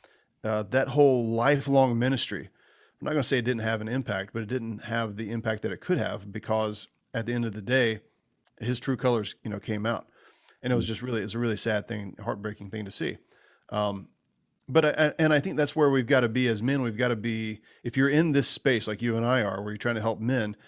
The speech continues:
Speaker 1: you've gotta be open and you gotta be real. And so, like, if you haven't, if you're having issues with your marriage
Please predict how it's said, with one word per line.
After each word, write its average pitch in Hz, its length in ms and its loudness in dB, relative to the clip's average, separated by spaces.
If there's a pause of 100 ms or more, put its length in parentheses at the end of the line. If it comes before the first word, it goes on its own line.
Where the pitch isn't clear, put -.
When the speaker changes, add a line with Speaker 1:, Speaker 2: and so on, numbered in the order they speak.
(240)
Speaker 1:
you've 131 120 -4
gotta 208 160 6
be 139 120 4
open 131 260 2
and 110 80 -2
you 113 60 -4
gotta 131 160 2
be 117 120 -2
real. 104 400 -2
And 110 100 -6
so, 131 140 2
like, 123 100 2
if 113 100 -6
you 156 120 0
haven't, 123 460 0
if 110 100 -8
you're 170 80 2
having 123 120 0
issues 131 300 0
with 117 140 -4
your 101 80 -8
marriage 110 500 -2